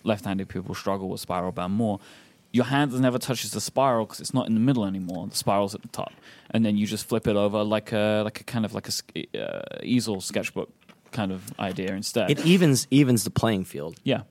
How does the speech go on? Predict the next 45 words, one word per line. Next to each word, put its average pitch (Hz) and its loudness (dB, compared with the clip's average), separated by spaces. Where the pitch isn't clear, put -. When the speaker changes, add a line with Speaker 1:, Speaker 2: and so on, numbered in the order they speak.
Speaker 1:
'Cause 127 0
then 135 4
it's, - -4
it's 131 0
fine 131 2
for 120 0
everybody. 101 0
Um, 95 -4
so 165 4
it's, 139 -2
I 120 4
hadn't 123 0
seen 131 2
that 107 0
product 107 0
until 101 -4
today, 104 2
and 104 0
I 110 2
think 110 2
it's 101 -4
a - -6
genius. 117 2
<laughs> 226 0
And 131 6
I 143 8
want 151 6
many 165 6
of 117 2
them. 117 4
So 123 4
I 135 4
think 151 -2
it's 143 -2
great. 139 0
Like, 120 -2
I 123 6
think 123 -2
it's - -4
a 120 0
really, 113 0
really 107 0
good 101 -4
idea. 101 2
And 104 -2